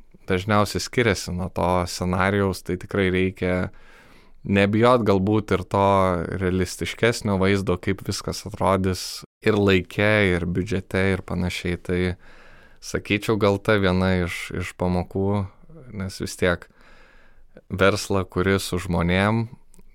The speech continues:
žmonės, e, visi skiriasi, vieni viską padaro laiku, kiti galbūt ne, tai to,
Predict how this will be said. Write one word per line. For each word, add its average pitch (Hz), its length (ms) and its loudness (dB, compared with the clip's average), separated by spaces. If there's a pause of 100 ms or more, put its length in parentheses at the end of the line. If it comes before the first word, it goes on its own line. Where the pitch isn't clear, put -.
(360)
žmonės, 95 800 0
e, 92 200 -4 (600)
visi 95 340 -2
skiriasi, 101 720 0
vieni 92 400 0 (800)
viską 101 360 -2
padaro 92 460 2
laiku, 92 380 -2
kiti 95 360 -6
galbūt 92 420 -4
ne, 117 240 0
tai 95 260 -6 (1160)
to, 113 140 2